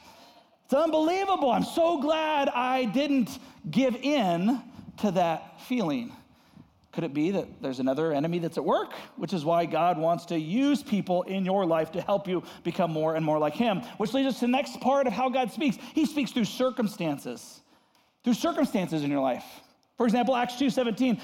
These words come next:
says, "In the last days," God says, "I will pour out my spirit upon all people. Your sons and daughters will prophesy, your young men will see visions, and your old men will dream dreams."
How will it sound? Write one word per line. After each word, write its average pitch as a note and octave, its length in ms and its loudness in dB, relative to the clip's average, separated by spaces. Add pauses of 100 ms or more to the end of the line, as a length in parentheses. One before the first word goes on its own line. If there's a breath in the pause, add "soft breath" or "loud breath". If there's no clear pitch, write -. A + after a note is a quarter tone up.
says, A#3+ 220 2
"In A#3 80 4
the A3+ 80 4
last A3+ 360 -2
days," A3+ 240 0
God F#3+ 220 0
says, F#3+ 140 -2
"I G3 80 2
will F#3 120 0
pour G#3+ 260 -2
out F#3+ 60 0
my F#3 120 -2
spirit F3 520 -4 (220 loud breath)
upon E3 280 0
all D3+ 180 6
people. G3 600 0 (200 loud breath)
Your G3 100 2
sons A#3 380 2
and A#3 100 4
daughters G3+ 380 2
will F3+ 80 2
prophesy, E3+ 640 0
your D3+ 120 -2
young G#3+ 300 2
men G#3 220 4
will E3+ 100 2
see - 280 -2
visions, E3 520 -2 (220 loud breath)
and F#3+ 160 2
your F3+ 180 2
old G#3+ 300 2
men F#3+ 240 0
will E3+ 160 0
dream D#3 360 -2
dreams." C3+ 720 -6